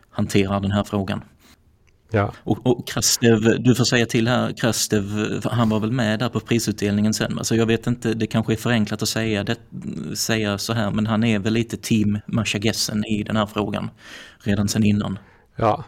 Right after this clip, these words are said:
Speaker 2: definitivt. Part, part i målet nästan.
Speaker 1: Mm.
Speaker 2: Jag tror han höll ett tal till, eh, till pris,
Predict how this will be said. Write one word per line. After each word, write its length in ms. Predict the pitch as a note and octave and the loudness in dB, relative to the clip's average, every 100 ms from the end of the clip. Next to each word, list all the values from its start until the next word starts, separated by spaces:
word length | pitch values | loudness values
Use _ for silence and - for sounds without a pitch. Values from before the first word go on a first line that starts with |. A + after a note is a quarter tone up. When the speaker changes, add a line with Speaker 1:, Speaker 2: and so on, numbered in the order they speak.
| - - | -14 -10
Speaker 2:
definitivt. 640 | G#2 G2+ - G#2+ B2 - - _ _ _ _ - | -4 -4 -4 -6 -8 -12 -20 _ _ _ _ -4
Part, 480 | G#2+ - - - - | 0 0 -2 -16 0
part 240 | A#2+ G#2 | 2 4
i 20 | |
målet 340 | G2+ F#2 G#2 G#2+ | 2 2 -2 -2
nästan. 340 | A2+ A2 G#2+ | -2 0 2
Speaker 1:
Mm. 220 | G#2 G2+ G#2 - - - - - - - | 2 0 -4 -20 -20 -20 -20 -20 -18 -10
Speaker 2:
Jag 100 | A2+ | -4
tror 120 | A2 | 0
han 80 | G#2+ | 2
höll 160 | G2+ G2 | 2 0
ett 220 | G2+ - | -4 -8
tal 340 | G#2 F#2 A2 | -4 -4 -6
till, 320 | - G#2+ F#2+ | -4 -4 -4
eh, 60 | F#2+ G2 G2 F#2+ G2 A2+ A#2+ G2+ _ B2 G#2+ - _ _ - _ | -4 -6 -6 -6 -8 -8 -10 -14 _ -20 -20 -20 _ _ -20 _
till 240 | - G#2 F2 | -12 -10 -10
pris, 520 | - G#2+ G2+ - | -8 -8 -8 -12